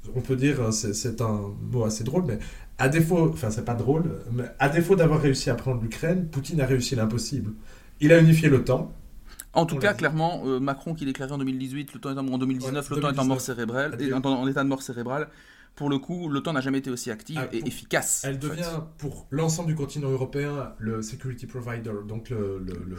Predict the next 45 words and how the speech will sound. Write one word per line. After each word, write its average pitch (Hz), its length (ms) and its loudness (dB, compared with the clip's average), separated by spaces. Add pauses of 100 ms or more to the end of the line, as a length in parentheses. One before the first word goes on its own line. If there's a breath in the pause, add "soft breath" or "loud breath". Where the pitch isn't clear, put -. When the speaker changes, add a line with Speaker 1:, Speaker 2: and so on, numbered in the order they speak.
(280 loud breath)
Speaker 2:
La, 143 100 8
Speaker 1:
le 151 100 0
Speaker 2:
en 175 60 2
fait, 262 120 4
l'assurance 214 380 4
vie 165 60 0
Speaker 1:
ouais, 190 40 0
Speaker 2:
sécuritaire. 156 440 -4
Speaker 1:
le, 156 60 -10
ouais, 151 160 -2
le 135 100 0
fournisseur 156 580 -8
de 139 80 -10
sécurité, 139 560 -10
même 190 480 0
pour, 156 400 -8
euh, 113 220 -10
les 123 80 -8
pays 135 200 -6
qui 127 120 -12
ne 117 40 -10
voulaient 113 140 -10
pas 117 120 -10
y 117 60 -8
rentrer, 113 320 -12
je 131 60 -10
pense - 180 -16
à 113 40 -14
la 107 60 -12
Suède 127 300 -8
et 117 40 -8
à 107 80 -8
la 107 80 -10
Finlande, 110 320 -10
Speaker 2:
Les, 160 80 4
Speaker 1:
et - 20 6
même 170 80 2
Speaker 2:
effectivement. 147 440 2
Speaker 1:
l'Autriche. 208 220 -4 (120)
Speaker 2:
Alors, 143 180 4
on 156 60 8
n'est 160 100 8
pas, 196 480 6
euh, 147 380 4
on, 156 120 -2